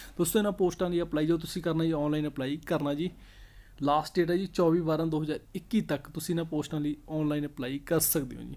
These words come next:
ਵੈੱਬਸਾਈਟ ਹੈ ਜੀ ਬਾਬਾ ਫਰੀਦ University of Health Science dot A C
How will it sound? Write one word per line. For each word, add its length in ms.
ਵੈੱਬਸਾਈਟ 420
ਹੈ 60
ਜੀ 100
ਬਾਬਾ 280
ਫਰੀਦ 300
University 500
of 80
Health 320
Science 380
dot 360
A 0
C 200